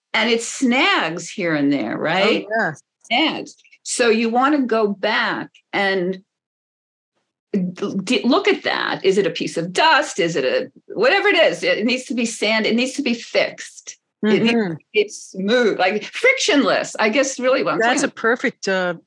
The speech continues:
Speaker 2: metaphor for it, because
Speaker 1: Yeah.
Speaker 2: lines, whether they're poems or in an article or a book or a lyric, they, they have to have a flow of their own. They have a music to them and a rhythm.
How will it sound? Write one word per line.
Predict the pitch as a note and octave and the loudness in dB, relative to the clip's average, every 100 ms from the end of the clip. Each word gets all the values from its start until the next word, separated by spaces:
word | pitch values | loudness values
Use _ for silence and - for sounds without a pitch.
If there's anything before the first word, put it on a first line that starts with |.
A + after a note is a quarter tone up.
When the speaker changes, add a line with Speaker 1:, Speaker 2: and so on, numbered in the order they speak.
| - | -6
Speaker 2:
metaphor | G3 G#3+ - D#3+ | -4 -4 -2 -4
for | - D#3+ D3 | -2 -2 -2
it, | - | -4
because | F3 - F3 - | -6 -4 -4 -4
Speaker 1:
Yeah. | - - - _ _ _ _ - | -6 -8 -12 _ _ _ _ -8
Speaker 2:
lines, | G#3+ F#3 A3 A3 A3 G#3+ G3 | -2 0 2 2 0 0 0
whether | G3+ F#3 F3 | 0 0 0
they're | F3+ E3 E3 _ _ _ | 0 -2 -4 _ _ _
poems | - G#3+ G#3+ G3 | -2 0 2 0
or | F3+ E3 | 0 0
in | F3+ | -2
an | F#3 | -2
article | F#3+ F#3+ - G3 F#3 | -2 -2 -2 0 0
or | D#3+ | -2
a | |
book | D3+ G3 G3+ G3+ | -4 0 0 0
or | E3 D3+ | -2 -2
a | |
lyric, | D#3 F#3 G3 F#3 - | 0 2 2 0 -2
they, | F#3+ F3+ - | -2 -2 -2
they | F#3+ | -2
have | G#3+ G#3+ | 0 -2
to | G#3 | -2
have | G3 F#3 | -2 -2
a | |
flow | - - G#3 G3+ F#3+ | -2 0 2 2 2
of | E3+ | 0
their | F#3+ F#3+ | 0 0
own. | G3+ F#3+ | 0 -2
They | F#3 | -2
have | G3 F3 | -2 -2
a | |
music | F3 G3+ G#3+ A3 - | 0 0 0 -2 -2
to | G#3 | -2
them | G3+ F#3+ | 0 -2
and | D#3 | -4
a | |
rhythm. | D#3+ F#3+ G3 G3+ G3+ | -2 -2 0 0 -2